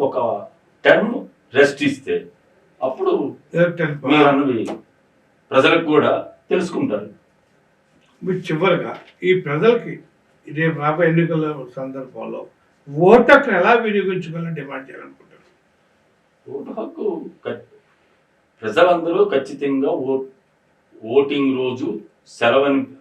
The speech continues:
Speaker 1: ఫీల్ అవ్వకుండా ఓటు వెయ్యాలి. వేసిన ఓటుని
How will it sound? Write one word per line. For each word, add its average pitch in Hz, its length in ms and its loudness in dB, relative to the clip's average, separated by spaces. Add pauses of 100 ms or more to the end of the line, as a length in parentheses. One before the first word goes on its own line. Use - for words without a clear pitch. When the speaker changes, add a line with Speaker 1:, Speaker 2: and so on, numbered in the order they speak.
Speaker 1:
ఫీల్ 113 240 -4
అవ్వకుండా 101 500 -6 (360)
ఓటు 135 280 -6
వెయ్యాలి. 98 560 -4 (1600)
వేసిన 185 460 2 (880)
ఓటుని 135 380 4